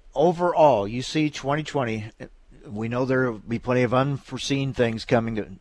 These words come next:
but based on what we know now, what we see now, you think this is gonna be a good year for,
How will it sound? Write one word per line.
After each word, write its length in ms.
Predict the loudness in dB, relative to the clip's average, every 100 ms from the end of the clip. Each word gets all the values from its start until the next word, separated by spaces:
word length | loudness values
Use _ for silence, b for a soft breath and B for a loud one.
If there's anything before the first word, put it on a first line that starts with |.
| -14
but 240 | -4 -4 -6 -20 -8
based 300 | 0 2 2
on 120 | 0
what 200 | 2 2
we 160 | 0 -2
know 300 | 0 2 2
now, 340 | 4 4 4
what 180 | 2 -4
we 120 | -6
see 240 | -6 -4 0
now, 260 | 2 2
you 220 | 0 -4 -6
think 240 | -6 -4
this 240 | -4 -6
is 80 | -8
gonna 160 | -6 -4
be 100 | -4
a 60 |
good 240 | -2 -4 -2
year 220 | -2 -2
for, 420 | -2 0 0 0